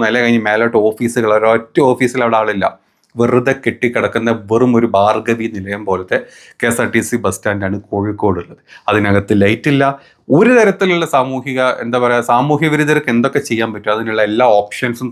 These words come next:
തുറന്നു കൊടുക്കുന്ന രീതിയിലുള്ള കെ എസ് ആർ ടി സി ബസ് സ്റ്റാൻഡുകളും അല്ലെങ്കിൽ കെ എസ് ആർ ടി സി ഡിപ്പോകളും ഇതൊക്കെയുള്ള നമ്മുടെ നാട്ടിലാണ് നമ്മുടെ ഗണേഷ് കുമാറിൻ്റെ ഈ പട്ടി ഷോ. ഇയാൾക്ക് ഏതെങ്കിലും ഒരു കേ-,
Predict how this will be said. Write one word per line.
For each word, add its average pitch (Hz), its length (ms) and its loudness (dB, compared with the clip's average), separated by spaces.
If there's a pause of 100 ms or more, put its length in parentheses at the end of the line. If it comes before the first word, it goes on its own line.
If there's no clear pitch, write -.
തുറന്നു 101 240 -2
കൊടുക്കുന്ന 98 380 -10
രീതിയിലുള്ള 98 380 -6
കെ 98 120 0
എസ് - 120 -6
ആർ 98 120 -8
ടി 98 100 -10
സി 117 80 0 (100)
ബസ് 90 200 0
സ്റ്റാൻഡുകളും 95 540 -2 (380)
അല്ലെങ്കിൽ 214 340 2
കെ 143 100 2
എസ് 160 160 -2
ആർ 151 100 -4
ടി 131 160 0
സി 143 100 -2 (220)
ഡിപ്പോകളും 117 680 0 (440)
ഇതൊക്കെയുള്ള 170 420 2 (100)
നമ്മുടെ 120 400 0
നാട്ടിലാണ് 98 500 -4 (380)
നമ്മുടെ 156 280 4 (160)
ഗണേഷ് 120 340 -2
കുമാറിൻ്റെ 110 460 -2 (180)
ഈ - 20 -4 (180)
പട്ടി 101 380 -4
ഷോ. - 120 -12 (440)
ഇയാൾക്ക് 147 300 2 (200)
ഏതെങ്കിലും 143 460 2
ഒരു 120 120 -6
കേ-, 107 180 0